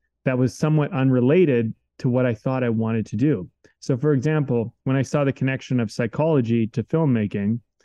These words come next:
psychology became of great interest to me. And when I saw how studying history could be valuable, became of great interest to me.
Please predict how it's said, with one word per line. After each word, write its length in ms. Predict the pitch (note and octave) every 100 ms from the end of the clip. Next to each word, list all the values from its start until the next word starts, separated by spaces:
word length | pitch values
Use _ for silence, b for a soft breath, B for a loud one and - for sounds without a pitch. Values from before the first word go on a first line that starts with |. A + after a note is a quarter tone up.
| _ _ _ _
psychology 600 | - B2 - C3 B2+ A2+
became 420 | A2+ A2 B2 A2+
of 120 | G#2 -
great 260 | B2 B2+
interest 480 | A#2+ A#2 A#2 G2+ -
to 60 | G#2
me. 180 | F#2 - _ _ _ _ _ _ _ _ _ _ _ - - - _ _ _ _ -
And 480 | C#3 C3 B2+ A#2 - _ _ _ _ _ _ _ _ _
when 220 | F3 D3+
I 120 | D#3 D#3
saw 300 | - D3+ D3
how 200 | D3+ C#3
studying 400 | - C#3+ C#3 C3
history 640 | C3+ G3+ - D#3 C3+ A#2
could 200 | - A#2+
be 120 | B2+
valuable, 640 | A#2+ B2 A#2+ G#2+ G#2+ G#2 - _ _ C3
became 320 | C3 D3+ C3
of 120 | A#2+
great 220 | C#3 C#3+
interest 440 | C#3 C3 C3 G#2 -
to 80 |
me. 180 | G#2 G2+